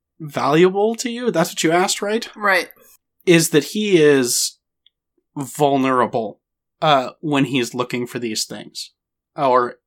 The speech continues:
Speaker 1: possibly even if that message does come, you're going to have an opportunity to act. Uh, essentially, when he comes in contact with whatever mysterious force it is that is helping to direct him, you're going to get a plus one forward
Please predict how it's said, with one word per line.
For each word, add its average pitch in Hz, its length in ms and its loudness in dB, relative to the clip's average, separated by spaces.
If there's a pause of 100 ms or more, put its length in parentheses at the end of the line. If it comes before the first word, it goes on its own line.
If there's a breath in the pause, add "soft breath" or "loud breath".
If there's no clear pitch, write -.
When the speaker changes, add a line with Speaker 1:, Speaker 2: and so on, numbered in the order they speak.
(340)
Speaker 1:
possibly 170 500 4
even 139 300 -4
if 131 160 -8
that 135 200 -6
message 135 400 -6
does 127 320 -6
come, 165 460 -8 (420 soft breath)
you're 151 280 0
going 147 220 0
to 135 60 -2
have 127 320 -2
an 120 80 -8
opportunity 117 640 -6
to 110 180 -12
act. - 420 -14 (460)
Uh, 120 360 -6
essentially, 147 560 0 (500 loud breath)
when 165 300 0
he 185 560 -2
comes 165 260 0
in 160 80 -2
contact 156 500 -2
with 147 120 -6
whatever 139 280 -2
mysterious 135 500 -2
force 151 280 -2
it 139 80 -4
is 135 180 -2
that 131 140 -4
is 123 120 -4
helping 139 280 -4
to 135 100 -8
direct 135 360 -6
him, 139 260 -2 (300 loud breath)
you're 151 220 2
going 139 160 0
to 127 60 -4
get 123 120 -2
a - 20 -4
plus - 260 -4
one 120 140 -2
forward 135 520 -4